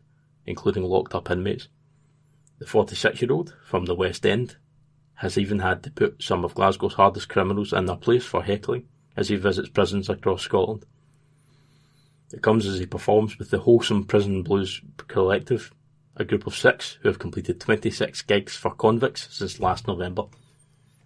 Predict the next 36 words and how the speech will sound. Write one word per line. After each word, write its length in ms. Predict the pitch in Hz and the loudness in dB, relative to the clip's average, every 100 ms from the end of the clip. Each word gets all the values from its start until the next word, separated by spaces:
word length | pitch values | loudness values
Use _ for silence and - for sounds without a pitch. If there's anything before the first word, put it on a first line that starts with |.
| _ _ _ _ | _ _ _ _
Speaking 400 | - 120 104 110 | -10 -6 -4 -4
to 100 | 101 | -2
the 100 | 92 | -4
Glasgow 360 | 90 85 - 90 | -2 -4 -4 -6
Times, 420 | - 107 147 - _ _ _ | 0 0 0 -6 _ _ _
Tattoo 320 | - 90 95 | -2 -2 -2
Dave 260 | 87 92 90 | -2 -4 -4
said, 320 | - 87 78 - _ _ _ _ _ _ _ _ | -6 -6 -8 -18 _ _ _ _ _ _ _ _
"The 60 | - | -6
prison 320 | 101 98 98 | -4 -2 -2
shows 320 | - 101 92 | -4 -4 -4
are 80 | 101 | -6
great. 380 | - 92 101 - _ _ _ | -2 -2 -2 -6 _ _ _
It 120 | - | 0
is 140 | 92 95 | 0 2
a 80 | 92 | 0
real 180 | 107 | 0
extreme 420 | 101 - - 110 98 | 0 -2 -2 -2 -2
environment 600 | 92 92 95 107 104 - | -4 -2 -2 -2 -4 -6
compared 320 | 101 95 90 | -6 -4 -4
to 80 | - | -6
a 40 | |
pub 280 | - 101 98 | -2 -4 -2
or 100 | 90 | -10
club. 300 | - 98 - _ _ _ _ _ _ _ _ _ _ | -4 -6 -6 _ _ _ _ _ _ _ _ _ _
We 80 | 101 | -6
need 160 | 101 98 | -4 -2
to 100 | 90 | -2
think 180 | 98 | -4
about 160 | 95 - | -4 -6
the 60 | 87 | -6
material 460 | 90 - 104 104 | -10 -4 -2 -2
we 120 | 92 | -4
use 260 | 92 101 104 | -2 -2 -2
as 120 | 95 | -2
well, 260 | 101 113 | 0 0